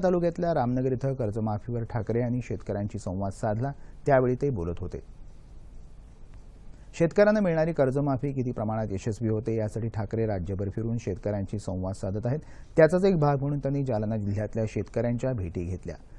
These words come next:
खासदार चंद्रकांत खैरे, पर्यावरण मंत्री रामदास कदम, परिवहन मंत्री दिवाकर रावते यासह अन्य मान्यवर यावेळी उपस्थित होते. समृद्धी महामार्गामध्ये ज्या शेतकऱ्यांच्या शेतजमिनी जाणार आहेत, त्यांना योग्य मोबदला मिळवून देऊ, असं आश्वासनही उद्धव ठाकरे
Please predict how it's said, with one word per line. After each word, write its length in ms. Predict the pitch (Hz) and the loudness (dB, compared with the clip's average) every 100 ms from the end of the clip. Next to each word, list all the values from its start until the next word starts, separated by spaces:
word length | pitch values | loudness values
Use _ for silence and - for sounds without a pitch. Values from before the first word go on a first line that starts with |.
| - - - | -16 -8 6
खासदार 300 | 147 151 160 | 8 8 6
चंद्रकांत 460 | 151 120 123 123 123 117 | 4 0 0 -2 -2 0
खैरे, 300 | 113 117 120 | 0 0 -2
पर्यावरण 440 | 107 95 95 98 | -2 0 0 0
मंत्री 340 | 101 98 104 | 0 -2 -2
रामदास 400 | 98 87 82 92 | -2 -2 -2 -4
कदम, 240 | - 123 143 - - - | -2 -2 -2 -4 -14 2
परिवहन 320 | 147 160 170 | 6 8 6
मंत्री 240 | 170 165 165 | 4 2 2
दिवाकर 420 | 139 131 131 127 | 4 2 2 2
रावते 360 | 123 117 123 | 2 0 0
यासह 300 | 117 107 - | 0 0 -2
अन्य 260 | 113 98 101 | -4 -2 -2
मान्यवर 460 | 101 104 131 101 85 - 107 | 0 0 0 -2 -4 -4 0
यावेळी 260 | 101 104 | 2 2
उपस्थित 340 | 90 90 - 95 | 0 -4 -6 -6
होते. 300 | 90 82 - - - - - | -4 -6 -8 -12 -16 -16 0
समृद्धी 380 | 165 156 190 190 | 4 6 6 4
महामार्गामध्ये 800 | 190 147 147 131 135 143 139 147 | 2 2 0 0 0 2 2 2
ज्या 120 | 139 127 | 2 2
शेतकऱ्यांच्या 560 | 123 - 120 117 120 120 | 0 0 2 2 0 0
शेतजमिनी 540 | 120 95 104 107 107 | -2 0 0 0 0
जाणार 280 | 101 98 107 | 0 -2 0
आहेत, 200 | 107 123 - | -2 -2 -4
त्यांना 180 | 113 104 | -4 -2
योग्य 300 | 101 92 101 | -2 -2 -2
मोबदला 420 | 98 92 98 104 | -2 -2 -2 0
मिळवून 320 | 95 110 147 | 0 2 2
देऊ, 140 | 143 165 - - - | 2 -2 -6 -12 -6
असं 200 | 113 127 | -2 0
आश्वासनही 760 | 208 - 123 123 131 120 135 147 | 0 0 -2 -2 -2 0 -2 -4
उद्धव 300 | 87 85 95 | -6 -4 -4
ठाकरे 460 | 95 117 131 104 | -2 -4 -2 -4